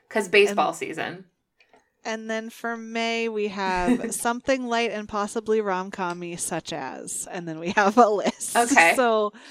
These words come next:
Speaker 2: yeah.
Speaker 1: Okay.
Speaker 2: Yeah, yeah, yeah.
Speaker 1: So we'll see. Or maybe, you know what? Maybe in May we do something, like, sci-fi action-y.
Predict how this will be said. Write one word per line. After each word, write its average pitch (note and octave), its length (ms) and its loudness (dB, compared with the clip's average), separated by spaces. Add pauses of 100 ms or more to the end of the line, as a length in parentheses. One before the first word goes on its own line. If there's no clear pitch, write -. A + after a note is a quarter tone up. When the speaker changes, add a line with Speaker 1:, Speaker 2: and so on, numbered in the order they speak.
(160)
Speaker 2:
yeah. C#4+ 300 -2
Speaker 1:
Okay. A3+ 300 2 (380)
Speaker 2:
Yeah, E4 240 -2
yeah, D#4+ 180 -2
yeah. D#4 240 -4
Speaker 1:
So C4+ 200 0
we'll B3 140 4
see. - 280 -6 (260)
Or A3+ 140 2
maybe, C#4 280 0
you D#4 180 0
know C#4 160 -2
what? B3+ 400 -2
Maybe A3+ 340 -4
in G3 240 -4
May F3+ 360 -2
we E3 200 -4
do D#3+ 680 -4 (120)
something, D#3+ 800 -10 (120)
like, - 560 -6 (600)
sci-fi E3+ 560 2
action-y. - 800 -6